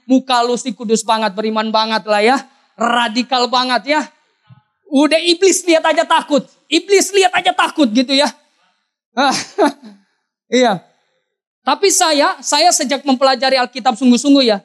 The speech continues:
saya jadi punya iman yang luar biasa. Memang kebenaran itu luar biasa, ya. Asal hati kita mencintai kebenaran. Kalau hati kita nggak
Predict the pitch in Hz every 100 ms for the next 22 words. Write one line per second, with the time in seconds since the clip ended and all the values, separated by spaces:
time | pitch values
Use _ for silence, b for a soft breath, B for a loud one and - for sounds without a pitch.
0 | _ _ _ _ - 254 220 220 208 233
1 | 240 233 233 247 240 220 214 208 170 214
2 | 208 262 330 320 302 247 202 277 254 254
3 | 277 277 330 254 226 202 220 214 165 -
4 | _ _ 226 269 277 _ _ _ 277 302
5 | 392 339 339 359 - 359 440 381 311 320
6 | 349 320 294 302 302 294 233 208 _ _
7 | - 370 339 330 349 381 381 349 311